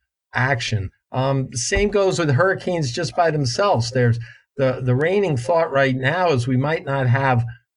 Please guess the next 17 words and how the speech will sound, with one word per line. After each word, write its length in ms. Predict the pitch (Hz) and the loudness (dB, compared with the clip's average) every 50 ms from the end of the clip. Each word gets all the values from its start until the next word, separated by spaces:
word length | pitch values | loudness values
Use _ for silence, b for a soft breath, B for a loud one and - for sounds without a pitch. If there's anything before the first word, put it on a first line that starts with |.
| _ _ _ | _ _ _
more 520 | - 123 120 120 127 139 160 175 180 175 151 | 2 4 4 6 6 6 6 4 4 4 4
hurricanes 880 | 123 139 135 123 123 120 117 117 - 117 113 107 107 104 104 92 - - - - | 2 2 4 4 4 2 2 0 0 0 2 2 0 0 -2 -4 -8 -12 -10 -4
in 120 | 113 113 110 | -2 0 0
a 80 | 104 | 0
warmer 500 | 104 104 110 113 110 107 104 104 101 101 | 0 0 0 0 0 0 0 0 0 -2
world. 460 | 101 101 101 101 101 101 107 104 104 110 b b b b _ - | 0 0 0 0 0 0 0 -2 -4 -6 b b b b _ -6
Um, 320 | 117 120 120 123 123 123 | -2 0 0 0 0 -2
they 160 | - 135 139 | -2 0 0
might 580 | 143 143 139 143 151 170 196 226 226 220 - - | 0 2 0 0 0 2 2 2 2 0 -2 -4
not 300 | 135 139 123 123 120 117 | -2 0 2 2 0 0
get 240 | 117 135 127 120 117 | 0 0 0 0 0
stronger, 720 | - - - - - 151 156 170 180 185 175 135 120 110 | -4 -8 -10 -8 -6 -4 -2 0 0 0 2 2 2 2
but 260 | 101 110 - 127 117 | 2 2 0 0 0
they 160 | 120 143 139 131 | 2 2 2 2
may 320 | 135 135 143 151 165 175 | 2 0 0 0 0 0
explode 840 | 170 127 120 - - - - _ 143 151 156 156 156 151 139 123 117 | -2 -2 -4 -6 -6 -8 -6 _ -2 0 2 2 4 2 2 0 -2
faster. 760 | - - 151 156 175 196 196 180 - - - 113 110 117 | -2 -2 0 2 2 2 2 0 -4 -2 -2 0 0 -2